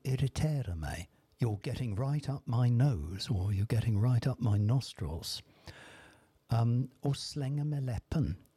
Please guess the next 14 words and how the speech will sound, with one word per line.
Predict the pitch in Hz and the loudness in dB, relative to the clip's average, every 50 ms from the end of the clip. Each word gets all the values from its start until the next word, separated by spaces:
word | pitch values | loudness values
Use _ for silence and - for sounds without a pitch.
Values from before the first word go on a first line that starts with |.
| _ _ _ | _ _ _
To | - 135 | -4 -2
be | 120 135 127 127 | 0 0 0 0
lippy, | 123 127 139 151 - - - - 73 71 - - - - | -2 -2 -4 -4 -4 -4 -4 -4 -4 -6 -10 -8 -6 -4
uh, | 98 98 98 | -4 -2 -4
fräck. | - - - - 110 - - - - - - _ _ _ _ _ _ _ _ _ _ _ _ _ - - - - - - - - _ _ _ _ _ | -4 -4 -4 -2 -2 -4 -4 -8 -14 -16 -16 _ _ _ _ _ _ _ _ _ _ _ _ _ -20 -20 -20 -20 -20 -20 -20 -20 _ _ _ _ _
Um, | - 117 110 113 113 110 113 117 113 113 113 - _ _ _ - | 0 2 2 4 4 4 4 2 2 0 -2 -6 _ _ _ -4
to | - 127 | -2 -2
hold | - - 165 165 165 160 160 131 | 0 0 0 -2 0 -2 -4 -4
one's | 127 131 147 147 151 143 135 131 - - | -4 -4 -2 -2 -2 -4 -4 -6 -8 -8
tongue, | - - 185 196 180 120 73 71 80 - - _ - - _ _ - | -6 -2 0 2 2 2 0 -2 -8 -12 -14 _ -20 -20 _ _ -2
or | 151 139 | -2 -2
hold | 101 117 113 101 98 | -2 -2 -4 -4 -4
the | 113 | -4
mun. | 120 127 139 120 78 62 76 | -4 -4 -4 -4 -6 -8 -10